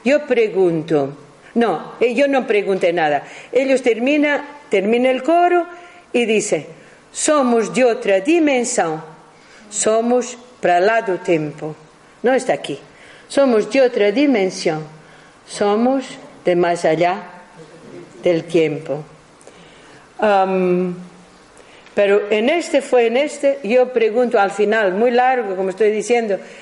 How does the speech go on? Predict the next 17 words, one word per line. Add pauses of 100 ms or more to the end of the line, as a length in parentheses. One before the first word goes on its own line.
esta
grabación, (1000)
río
do
tiempo, (420)
siempre, (720)
siempre
tengo
la, (500)
ah,
la
preocupación
de
hacer
esta
pregunta
co-,